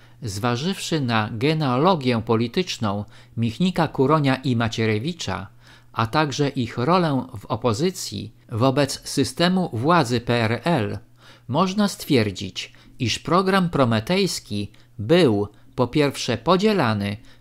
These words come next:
przez czołowych przedstawicieli zarówno lewicy laickiej, reprezentowanych przez Michnika i Kuronia, jak i późniejszego polityka Zjednoczenia Chrześcijańsko-Narodowego, a więc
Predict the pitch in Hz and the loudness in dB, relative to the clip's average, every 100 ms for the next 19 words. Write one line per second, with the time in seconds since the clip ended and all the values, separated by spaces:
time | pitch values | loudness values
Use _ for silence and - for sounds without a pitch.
0 | - - 123 - - 143 180 175 - - | -8 -2 0 0 0 2 2 0 -4 -6
1 | 190 - - 185 185 - 117 101 95 104 | -6 -6 -2 -2 -2 -4 -2 -2 -4 -10
2 | - - - - 92 131 151 170 147 127 | -14 -20 -20 -8 2 6 8 6 4 0
3 | 113 120 117 127 170 - 123 110 104 165 | 0 0 0 2 0 -2 0 0 0 -4
4 | 170 - 110 92 104 - - - 113 123 | -6 -6 -4 -4 -6 -14 -20 -6 0 2
5 | 131 123 135 117 123 160 165 139 - - | 2 2 0 0 0 2 2 -2 -6 -2
6 | 123 - - - - 123 117 160 175 147 | -2 -2 -10 -16 -6 -4 -2 0 2 0
7 | - 123 - 104 135 180 107 98 101 - | 0 -2 2 4 6 4 2 -4 -8 -16
8 | - - - - 127 131 123 - 123 - | -20 -20 -20 -10 2 2 2 0 0 4
9 | 185 190 214 208 - 139 131 127 117 180 | 2 4 2 4 2 2 2 4 4 2
10 | 190 156 - 101 104 - - - 101 127 | 0 -4 0 -2 -2 -10 -20 -8 2 4
11 | 127 135 127 180 180 175 - 139 - 170 | 4 2 0 0 2 0 0 -2 0 -2
12 | 196 - 180 151 127 110 104 165 123 104 | -2 -2 -2 2 2 2 2 0 0 -2
13 | 107 - - - - 123 107 156 185 - | -4 -8 -20 -20 -2 -2 2 0 0 -4